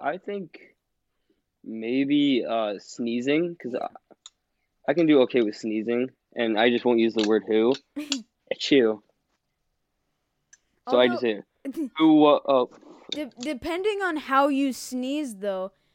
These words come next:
Speaker 2: what if you end up saying
Speaker 1: What
Speaker 2: the
Speaker 1: if you have
Speaker 2: word
Speaker 1: that
Speaker 2: who
Speaker 1: <coughs>
Speaker 2: inside of the sneeze? You're like, "Achoo!"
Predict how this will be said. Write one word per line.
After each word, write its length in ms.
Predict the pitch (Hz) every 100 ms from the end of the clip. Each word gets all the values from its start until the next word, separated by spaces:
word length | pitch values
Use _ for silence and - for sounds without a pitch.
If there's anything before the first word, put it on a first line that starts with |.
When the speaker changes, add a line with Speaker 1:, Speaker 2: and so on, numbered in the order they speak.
| _ _ _
Speaker 2:
what 260 | 214 285 415
if 200 | 415 294
you 380 | 294 294 269 -
end 260 | 247 269 269
up 220 | 277 269
saying 500 | - - 233 240 247
Speaker 1:
What 80 | 151
Speaker 2:
the 60 | 175
Speaker 1:
if 80 | 185
you 80 |
have 140 | 180 160
Speaker 2:
word 40 |
Speaker 1:
that 160 | 131 - _
Speaker 2:
who 220 | - 277 294
Speaker 1:
<coughs> 540 | - - - - 320
Speaker 2:
inside 360 | - 262 254 269
of 120 | 254
the 120 | 254
sneeze? 440 | - 240 220 240
You're 120 | 262 262
like, 200 | 247 - _ _ _ -
"Achoo!" 840 | 285 - 480 539 480 415 349 262